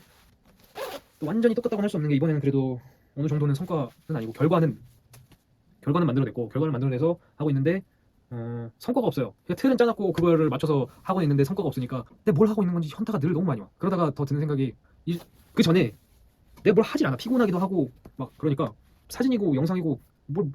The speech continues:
안 해. 해야지, 해야지 하고 나가. 나가서 막 찍어. 그러다 보면 내가 이걸 뭘 하고 있는 거지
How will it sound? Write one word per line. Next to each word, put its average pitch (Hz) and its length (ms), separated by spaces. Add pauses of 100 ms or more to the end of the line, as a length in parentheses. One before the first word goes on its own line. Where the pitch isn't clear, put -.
안 143 140
해. 247 140 (520)
해야지, 226 160
해야지 208 220
하고 180 160
나가. 139 200 (100)
나가서 156 260 (100)
막 - 220
찍어. 147 200 (300)
그러다 190 140
보면 180 240
내가 165 140
이걸 165 120
뭘 143 160
하고 165 120
있는 135 100
거지 117 180